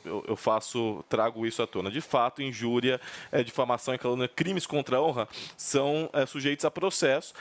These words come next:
mas não necessariamente a pessoa vai culminar sendo presa, o Paulo Figueiredo tem razão nisso.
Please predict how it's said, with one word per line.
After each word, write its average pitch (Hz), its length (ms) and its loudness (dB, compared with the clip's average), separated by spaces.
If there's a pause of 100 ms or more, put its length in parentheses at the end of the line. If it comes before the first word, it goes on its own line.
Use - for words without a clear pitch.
(120)
mas 147 320 2
não 160 220 4
necessariamente 165 560 2
a - 20 -16
pessoa 175 380 2
vai 147 240 4
culminar 147 580 2
sendo 143 260 -4
presa, 139 540 4
o 135 80 2
Paulo 131 280 2
Figueiredo 127 300 0
tem 151 120 2
razão 135 400 0
nisso. 98 260 -6